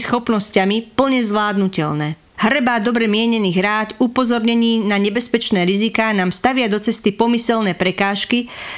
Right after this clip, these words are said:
pri prekonávaní ktorých sa unavíme viac, než keby sme šli podľa seba, hoc aj s nejakými tými zakopnutiami a omylmi.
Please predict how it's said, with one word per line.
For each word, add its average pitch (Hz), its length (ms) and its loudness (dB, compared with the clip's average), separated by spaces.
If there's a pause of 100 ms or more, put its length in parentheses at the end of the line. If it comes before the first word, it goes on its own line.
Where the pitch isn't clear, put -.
(120)
pri 247 160 4
prekonávaní 294 560 2
ktorých 247 400 0
sa 220 160 2
unavíme 233 560 2
viac, 220 400 0
než 208 240 0
keby 269 320 2
sme 233 80 2
šli 262 320 2
podľa 240 240 2
seba, 196 480 0 (400)
hoc 262 240 2
aj 214 160 2
s 196 80 2
nejakými 214 400 2
tými 208 240 2
zakopnutiami 196 880 0
a 170 80 0
omylmi. 165 480 -2